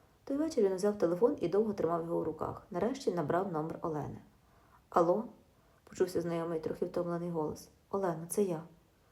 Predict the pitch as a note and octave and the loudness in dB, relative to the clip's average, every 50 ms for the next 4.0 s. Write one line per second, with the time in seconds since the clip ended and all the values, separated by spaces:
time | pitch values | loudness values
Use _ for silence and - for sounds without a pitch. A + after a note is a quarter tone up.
0 | _ _ _ _ _ _ _ _ - - A3 G#3+ G3+ G3 F#3+ F#3+ G3+ - - - | _ _ _ _ _ _ _ _ 4 8 10 10 10 8 4 0 -4 -10 -16 -20
1 | _ _ _ _ _ _ _ - G#3 G#3+ G#3+ G#3 - - - E2 E2 - - - | _ _ _ _ _ _ _ 0 2 4 4 2 2 -4 -10 -10 -10 -12 -18 -20
2 | - _ _ - - - - - A#3+ D#4+ D#4 A#3+ F#3+ F3 - - - - - F3+ | -20 _ _ -20 -20 -8 -4 0 2 4 4 4 4 2 0 -2 -2 0 2 2
3 | E3 E3 D#3+ D#3+ E3 E3 - F3 E3+ F3 E3+ - F#3 - F#3 D3+ D#3+ D#3 - E3+ | 2 2 2 2 4 4 4 2 2 2 -2 -4 -4 -2 0 2 2 2 2 0